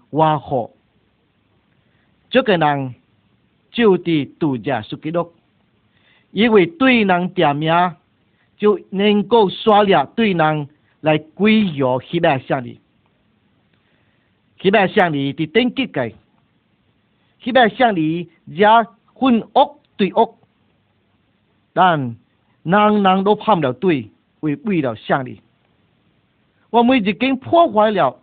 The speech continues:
上帝嘅律法，如是才为上帝嘅受力。这就是为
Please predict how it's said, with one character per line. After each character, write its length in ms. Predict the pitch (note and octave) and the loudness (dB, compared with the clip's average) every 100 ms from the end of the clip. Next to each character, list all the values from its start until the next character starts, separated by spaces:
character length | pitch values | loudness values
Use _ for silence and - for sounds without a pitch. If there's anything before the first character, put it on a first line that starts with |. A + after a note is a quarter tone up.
| _ | _
上 320 | _ A#3 F#3 | _ -4 -2
帝 100 | C3+ | -4
嘅 120 | C3 | -6
律 120 | C3 A#2+ | -8 -8
法， 260 | - F3 - _ _ _ _ _ _ _ _ _ _ - | -6 -6 -8 _ _ _ _ _ _ _ _ _ _ -6
如 160 | D3+ | -4
是 80 | F3 E3+ B2+ - | 0 0 -2 -4
才 200 | - G#3 | 0 2
为 280 | F#3+ D#3+ C#3 - - | 2 0 -4 -10 -2
上 240 | A#3+ F#3+ | 0 0
帝 160 | C#3+ B2 | -4 -6
嘅 200 | B2 C3 | -4 -6
受 260 | - - C#3+ | -6 -6 -4
力。 200 | D3+ - _ _ _ _ _ _ _ _ _ _ _ _ _ _ | -6 -8 _ _ _ _ _ _ _ _ _ _ _ _ _ _
这 160 | D#4 F4+ | -2 0
就 180 | D4 | 0
是 100 | A3 | -4
为 120 | G#3 | -2